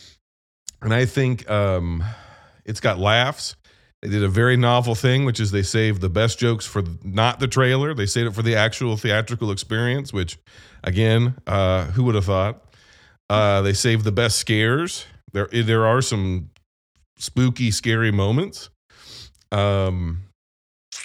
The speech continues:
and it's heartwarming. It's a very warm movie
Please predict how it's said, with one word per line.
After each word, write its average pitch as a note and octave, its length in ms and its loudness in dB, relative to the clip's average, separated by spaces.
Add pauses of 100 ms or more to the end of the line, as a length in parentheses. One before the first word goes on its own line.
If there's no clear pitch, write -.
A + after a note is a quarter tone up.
(380)
and G#2 720 0 (1200)
it's A2 240 -2
heartwarming. C#3+ 680 2
It's C3 100 -2
a C3 60 2
very D#3 300 2
warm C#3 1040 0
movie D3 600 -2